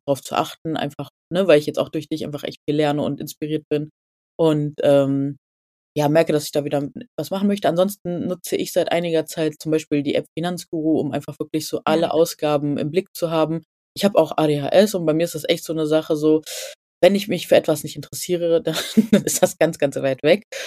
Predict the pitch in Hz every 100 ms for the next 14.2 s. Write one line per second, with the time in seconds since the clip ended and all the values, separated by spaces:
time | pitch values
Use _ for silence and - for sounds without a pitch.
0 | - - 170 170 170 151 170 160 156 151
1 | 151 151 160 147 143 143 147 147 143 -
2 | 151 143 139 151 _ _ _ - 151 143
3 | 139 170 156 165 - 147 156 170 - 170
4 | 156 139 143 147 170 175 156 143 139 156
5 | 147 143 135 165 - 202 196 180 208 -
6 | 156 190 - 151 151 151 - 147 143 139
7 | 139 143 - _ _ _ _ _ _ -
8 | 165 147 156 156 156 151 151 143 160 160
9 | 160 151 - 160 160 160 - _ - -
10 | 156 156 175 175 - - - - - 160
11 | 156 151 156 - 160 147 147 156 151 -
12 | - 151 156 147 - 202 - 214 202 -
13 | 165 160 - 165 160 156 127 - 151 -
14 | 160